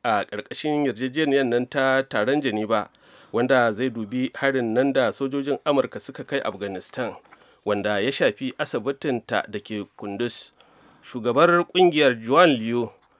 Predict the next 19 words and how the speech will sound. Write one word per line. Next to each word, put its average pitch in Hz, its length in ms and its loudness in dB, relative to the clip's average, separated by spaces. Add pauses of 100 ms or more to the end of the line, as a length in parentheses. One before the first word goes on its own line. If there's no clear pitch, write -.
(120)
ta 127 140 2
ce 135 420 -2
ba 135 180 4
ta 165 140 2
tsammani 131 600 2
za 131 160 0
a - 160 -4
iya 147 200 -2 (120)
yin 123 160 4
biris 120 400 -4
da 107 240 2
wannan 120 400 4
harin, 117 280 0 (500)
wanda 110 340 0
ya 123 100 0
shafi 135 460 -2
mutanen 143 540 0
da 139 80 -4
ke 107 180 -8